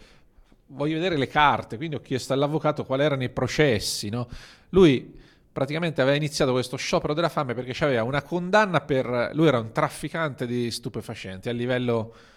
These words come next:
grosso, insomma era uno dei capi, era stato condannato a quindici anni, sedici anni, qualcosa del genere. In più poi ci sarà messa un'altra seconda condanna per violenza sessuale su una sua ex compagna marocchina.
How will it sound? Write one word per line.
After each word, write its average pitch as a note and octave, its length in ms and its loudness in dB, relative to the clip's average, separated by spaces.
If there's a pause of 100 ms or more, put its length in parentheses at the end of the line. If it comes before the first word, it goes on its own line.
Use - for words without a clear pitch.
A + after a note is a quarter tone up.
(340)
grosso, B2 600 0
insomma A2 300 -6
era A2+ 120 -4
uno A#2+ 200 -8
dei A2+ 140 -4
capi, F#2+ 640 -4 (600)
era D#3+ 180 2
stato D3+ 260 -2
condannato D3 380 0
a A#2 60 0
quindici B2+ 560 -6
anni, G2 340 -6
sedici G#2 320 -8
anni, G2 140 -4
qualcosa A#2 320 -6
del G2 160 -4
genere. F2+ 340 -8 (400)
In F#3 160 -2
più A#3 220 2
poi A#2 420 2
ci - 160 -8
sarà D#3 180 0
messa E3 340 -4
un'altra D3 420 -4
seconda C3+ 600 0
condanna B2 640 -4
per B2+ 200 -4
violenza C3+ 480 -2
sessuale C3 480 -2
su A#2+ 100 -8
una A#2+ 220 -6
sua A#2+ 260 -4
ex - 300 -6
compagna G#2+ 640 -6
marocchina. G2 580 -10